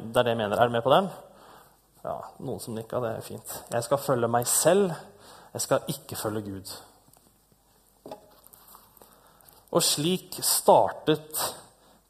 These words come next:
dette med synd. At mennesket brøt Guds vilje, prøvde å bli han lik. Paulus, han, eh, skriver i Romerbrevet, forresten, hvis dere er nysgjerrige på dette her med synd, forskjær-, nysgjerrige på dette her med nåde, så les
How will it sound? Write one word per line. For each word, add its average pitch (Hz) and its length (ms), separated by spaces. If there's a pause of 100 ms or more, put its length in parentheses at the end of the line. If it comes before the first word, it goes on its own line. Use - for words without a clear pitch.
dette 143 400
med 113 160
synd. 104 240 (1400)
At 123 160
mennesket 135 480
brøt 127 280
Guds - 280
vilje, 123 340 (960)
prøvde 117 320
å 113 60
bli 110 200
han 107 220
lik. 101 300 (500)
Paulus, 170 460
han, 160 240
eh, 165 240
skriver 139 380
i 147 40
Romerbrevet, 131 600
forresten, 165 340
hvis 160 160
dere 160 140
er 143 80
nysgjerrige 113 500
på 135 60
dette 131 180
her 131 80
med 131 80
synd, 170 320
forskjær-, 120 720
nysgjerrige 131 400
på 135 120
dette 135 120
her 123 160
med 127 100
nåde, 127 300
så 151 160
les 135 260